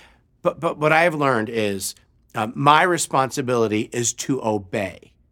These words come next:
God's responsible for the outcome. And I have learned that if I do obey, if I follow the prompting, and I have no idea what God <laughs> might do.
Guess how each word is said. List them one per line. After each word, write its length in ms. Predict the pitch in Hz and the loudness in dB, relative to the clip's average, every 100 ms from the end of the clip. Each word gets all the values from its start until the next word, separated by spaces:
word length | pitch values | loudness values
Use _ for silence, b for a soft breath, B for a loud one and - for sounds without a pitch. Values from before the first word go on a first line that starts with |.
| _ _ _ _ _ | _ _ _ _ _
God's 460 | - 160 165 170 - | 2 6 6 4 0
responsible 540 | 139 - 117 107 113 | -4 -2 -2 -2 -6
for 120 | 104 98 | -8 -6
the 140 | 104 | -6
outcome. 460 | 85 - - - _ _ _ _ _ _ _ B B - | -6 -14 -20 -20 _ _ _ _ _ _ _ B B -6
And 120 | 123 | 0
I 100 | 127 | 2
have 140 | 180 190 | 0 0
learned 380 | 147 127 113 | -2 -2 -4
that 140 | 117 117 | -6 -6
if 400 | 117 113 - _ - | -6 -10 -20 _ -2
I 160 | 120 | -2
do 300 | 117 151 190 | -2 0 4
obey, 500 | 190 151 110 87 - _ - | 4 4 -2 -6 -14 _ -20
if 120 | - | -6
I 160 | 139 135 | -4 -4
follow 640 | - _ 160 156 165 165 | -6 _ 4 6 6 4
the 120 | 147 | 2
prompting, 1000 | 147 - - 156 156 - 120 95 87 90 _ _ _ _ _ _ _ _ _ - | -4 -6 2 2 2 -2 -8 -8 -14 -20 _ _ _ _ _ _ _ _ _ -18
and 100 | 110 | -6
I 140 | 120 | -4
have 140 | 95 95 | -4 -6
no 200 | 107 104 | -6 -6
idea 280 | 107 104 | -4 -6
what 140 | 95 90 | -8 -10
God 220 | 92 92 | -12 -10
<laughs> 40 | - | -14
might 180 | 90 - | -16 -18
do. 220 | 87 | -20